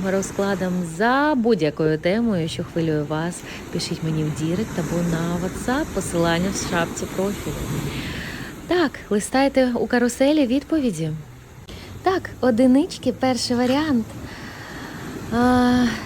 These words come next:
дивіться, на цьому тижні ви щось отримаєте, якесь, а, або розчарування, або через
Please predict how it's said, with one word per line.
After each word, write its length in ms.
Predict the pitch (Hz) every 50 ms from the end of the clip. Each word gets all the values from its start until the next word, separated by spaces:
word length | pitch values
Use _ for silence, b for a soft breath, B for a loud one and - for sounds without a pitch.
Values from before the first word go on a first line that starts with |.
| B - -
дивіться, 500 | - 339 339 339 254 - - - 196 170 160 165 160 175 196
на 240 | 226 254 277 294 285
цьому 420 | - - - 302 311 311 320 285
тижні 540 | - - 339 370 403 349 302 294 277 262 247
ви 340 | 202 196 214 247 262 294 294
щось 380 | - - 247 247 254 240 -
отримаєте, 460 | 233 - 208 226 226 233 233 214 208
якесь, 560 | 202 190 180 - 202 202 208 196 - - - 202
а, 400 | 190 180 175 175 175 170 170 160 160 156 156 - - 180
або 160 | 180 190 196
розчарування, 840 | 208 190 - - 220 220 202 185 180 175 170 160 160 160 151 151 143 135 B B B B B B B
або 520 | - 180 185 175 165 180 208 214 226 233 226
через 540 | 226 - - 214 208 202 202 196 196 -